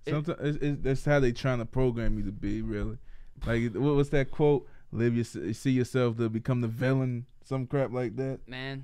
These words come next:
Speaker 2: Hey, it, it happens, man.
Speaker 1: I think social media is really taking a toll on everybody, though.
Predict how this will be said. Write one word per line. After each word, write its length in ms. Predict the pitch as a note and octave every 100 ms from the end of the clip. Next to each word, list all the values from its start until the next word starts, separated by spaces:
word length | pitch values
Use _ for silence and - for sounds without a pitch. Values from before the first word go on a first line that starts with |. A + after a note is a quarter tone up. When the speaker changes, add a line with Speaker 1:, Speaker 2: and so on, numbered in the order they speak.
| C3
Speaker 2:
Hey, 80 | - C3 A2+ A2 B2
it, 60 | A2+
it 40 | B2+
happens, 480 | G#2+ G2 - G2+ F#2+
man. 260 | G#2+ A2 - -
Speaker 1:
I 60 | C3+
think 200 | G3+ G3+
social 300 | E3+ D#3+ C3+
media 260 | C3 B2+ A#2+
is 100 | A#2
really 180 | A#2+
taking 240 | A2+ A#2 A2+
a 40 |
toll 300 | - A#2+ A#2
on 140 | A2+ A2+
everybody, 420 | A2 A2 A2+ A2+
though. 240 | A#2 A#2